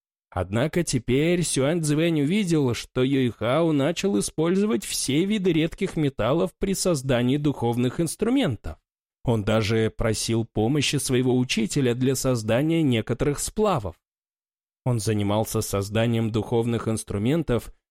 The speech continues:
и даже провёл несколько простых экспериментов. Даже с пониманием Сюань Цзэвэня в области духовных инструментов он не понимал, для чего Юйхао делал всё это. Он слабо ощущал,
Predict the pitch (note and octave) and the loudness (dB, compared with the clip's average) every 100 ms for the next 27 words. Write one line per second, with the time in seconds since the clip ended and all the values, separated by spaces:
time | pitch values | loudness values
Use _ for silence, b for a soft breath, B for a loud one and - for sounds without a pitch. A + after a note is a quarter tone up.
0 | _ B2+ A#2 B2 A2+ C3 B2+ A#2+ A#2+ B2 | _ -2 2 0 0 0 0 0 2 2
1 | A#2 A#2+ - D3 - E3+ D#3+ C3+ - A#2+ | 2 0 -2 -2 -2 -2 -2 -2 -2 -2
2 | B2+ A#2+ - D#3 G3 G#3 B2+ - E2 - | -2 -4 -2 0 2 0 -2 -6 -14 -14
3 | _ _ _ _ _ - C3+ G#3+ G#3+ G3+ | _ _ _ _ _ -6 0 2 2 2
4 | F#3 - - E3+ D#3 E3 F#3+ F3+ E3+ D#3+ | 0 -2 -2 0 2 2 2 2 2 0
5 | - D3 E3 D3+ C#3+ C#3 E3+ G#3 D3+ A#2 | 0 0 0 0 0 2 2 2 0 0
6 | G#2 B2+ D#3 C#3+ C3+ - C#3 A#2+ D3 D3 | 0 0 2 0 0 -2 0 0 2 2
7 | C3+ - C3+ - B2+ D3 G#3 E3+ D#3 C3 | 0 0 -2 -2 -2 2 0 0 0 0
8 | - _ _ - B3+ A#3+ B3 B3+ B3+ B3 | -6 _ _ 0 2 2 2 0 0 2
9 | B3 A#3 A#3+ F#3+ D3+ C#3+ G#3 G3+ - G#3 | 4 4 4 2 2 2 0 0 0 2
10 | A#3+ A3+ G3 F3+ - G#3+ A3+ A#3 D3 C3 | 2 2 2 0 0 2 2 2 -2 0
11 | B3+ B3+ D#3 A#2 - C3 A2 F#2 - D#2+ | 0 2 2 0 0 0 0 -2 -10 -16
12 | _ _ _ _ _ - A2 G#2 - C3 | _ _ _ _ _ -4 -4 -4 -4 -2
13 | F3 D3+ D3+ - C3+ - A3 A3+ C3 | -2 0 0 0 -2 0 0 0 -2